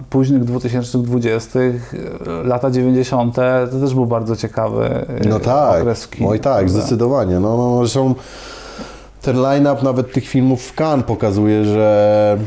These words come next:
Speaker 2: ten film, o którym dzisiaj rozmawiamy, no to be-, nie bez przyczyny się tam znalazł, a rzeczywiście grono filmów, które, w których Guilt by Suspicion się znalazło,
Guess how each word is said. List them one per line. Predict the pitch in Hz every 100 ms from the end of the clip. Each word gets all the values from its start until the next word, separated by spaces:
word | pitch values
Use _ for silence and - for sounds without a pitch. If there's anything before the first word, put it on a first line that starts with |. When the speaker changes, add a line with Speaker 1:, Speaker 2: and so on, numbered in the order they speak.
| - - -
Speaker 2:
ten | 107 104
film, | - 117 107
o |
którym | - 110 107
dzisiaj | 107 117 104
rozmawiamy, | 101 101 101 104 101 101 104 107 113 107 - -
no | 110 107
to | 110
be-, | 107
nie | 117 120
bez | 113 -
przyczyny | - 107 120
się | 104
tam | - 104
znalazł, | 101 107 113 117 -
a | 107
rzeczywiście | 104 107 107 113 - 110
grono | 110 113 110 107 107 107 104
filmów, | - 113 110 107 107
które, | - 107 107 107
w | 104 -
których | 107 107 107 101
Guilt | 95 110 101
by | 95 104
Suspicion | - - - - 104
się | 117
znalazło, | 104 107 101 95 107 113